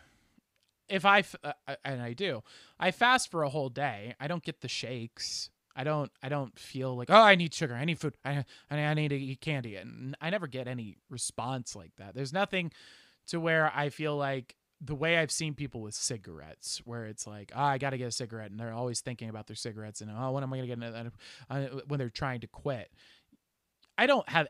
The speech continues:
any experience like that whatsoever with food. There's never been a time where I stopped eating a certain type of food and all of a sudden I started, like, feeling, you know, shaky and, "Oh, I gotta have it," that kind of thing.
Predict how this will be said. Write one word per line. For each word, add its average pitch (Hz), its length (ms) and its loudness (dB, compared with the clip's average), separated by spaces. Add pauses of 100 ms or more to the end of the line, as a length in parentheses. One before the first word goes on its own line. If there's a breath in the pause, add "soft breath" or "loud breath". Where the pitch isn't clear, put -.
(100)
any 170 360 4
experience 131 600 -4
like 113 200 -6
that 113 180 -6
whatsoever 120 680 -2
with 65 220 -14
food. - 400 -14 (160)
There's 160 200 2
never 208 300 6
been 175 160 2
a 160 80 0
time 139 460 -2
where 123 320 -4 (340 soft breath)
I 135 140 -2
stopped 170 400 4
eating 151 180 -2
a 143 60 -4
certain 139 280 -6
type 139 240 -2
of 117 80 -12
food 135 300 -2
and 113 100 -6
all 123 120 -2
of 123 80 -6
a 117 60 -6
sudden 123 300 -4
I 113 120 -8
started, 117 420 -6
like, 107 240 -12
feeling, 113 640 -8 (140)
you 117 100 -10
know, 90 160 -14 (880)
shaky 131 640 -4
and, 104 100 -12
"Oh, 117 140 -6
I - 160 0
gotta 131 180 -6
have 120 240 -4
it," 90 160 -16 (120)
that 113 120 -10
kind 98 160 -14
of - 80 -20
thing. - 240 -16